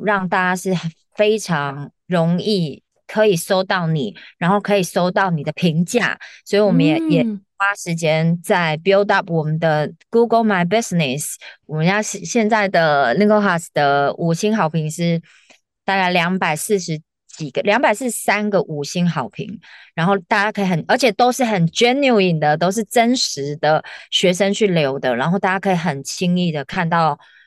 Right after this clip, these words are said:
Speaker 1: 诶，这个学校是很 trustworthy，然后他们就会去我们的网站，就可以很放心的下单来上课，根本不需要再 walk in 来看我们的教室，什么都不需要。对，
Speaker 2: 哦。
Speaker 1: 就一，非常多事情啦。嗯。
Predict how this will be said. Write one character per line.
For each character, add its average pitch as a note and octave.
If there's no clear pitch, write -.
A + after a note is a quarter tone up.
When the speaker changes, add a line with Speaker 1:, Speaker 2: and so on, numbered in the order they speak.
Speaker 1:
诶， B3+
这 B3
个 A3
学 F3+
校 F3
是 E3
很 F#3
trustworthy， G#3+
然 D#3
后 F3
他 F#3+
们 F3+
就 F3+
会 F#3+
去 F#3
我 F3+
们 D3+
的 C3+
网 C#3
站， E3
就 E3
可 E3+
以 -
很 D3+
放 F3+
心 E3+
的 D#3
下 D3+
单 C#3+
来 D3+
上 E3
课， C3
根 F#3
本 F#3+
不 E3+
需 E3+
要 D#3+
再 F3+
walk A#3+
in B3
来 D#3
看 G#3
我 F#3
们 E3+
的 D#3
教 E3
室， E3
什 E3
么 A2
都 D#3
不 D#3
需 C#3
要。 A2+
对， -
Speaker 2:
哦。 F#4
Speaker 1:
就 G4+
一， -
非 A3
常 F3+
多 E3+
事 E3+
情 -
啦。 -
嗯。 F3